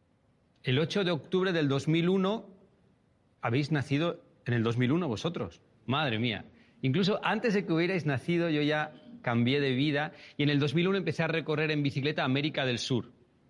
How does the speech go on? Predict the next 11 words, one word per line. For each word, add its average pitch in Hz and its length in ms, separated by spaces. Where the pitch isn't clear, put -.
Llegué 123 300
a 151 40
La 139 200
Paz, 175 240
Bolivia, 180 600
bajé 135 500
hasta 120 380
Ushuaia, 143 720
Tierra 131 260
del 117 140
Fuego, 147 460